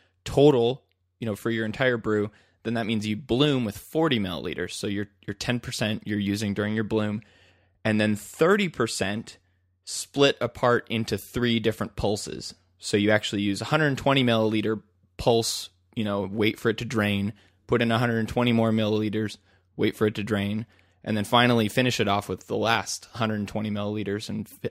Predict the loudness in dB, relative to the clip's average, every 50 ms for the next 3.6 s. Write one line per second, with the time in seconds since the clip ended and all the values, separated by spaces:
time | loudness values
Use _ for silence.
0 | -6 -4 -4 -4 -4 -4 -6 -10 _ -4 -2 0 0 0 -2 -4 -4 -4 -4 -2
1 | 0 2 2 2 0 -4 -10 -20 -20 -20 -20 _ _ _ -6 -4 -2 0 2 4
2 | 6 6 6 6 4 2 0 0 0 0 0 2 0 0 -4 -8 _ _ _ _
3 | _ _ _ _ _ 2 4 6 6 6 6 4